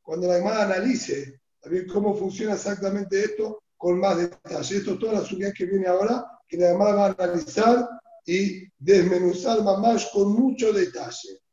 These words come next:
Atención. Vea, May. La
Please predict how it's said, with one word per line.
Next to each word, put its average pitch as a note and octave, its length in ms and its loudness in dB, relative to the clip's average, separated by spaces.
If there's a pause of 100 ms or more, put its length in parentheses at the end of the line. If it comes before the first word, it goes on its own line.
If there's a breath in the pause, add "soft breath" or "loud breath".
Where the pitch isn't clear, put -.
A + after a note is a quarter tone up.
(120)
Atención. E3+ 720 -4 (1500)
Vea, G3 240 6
May. G3+ 220 2
La - 400 -14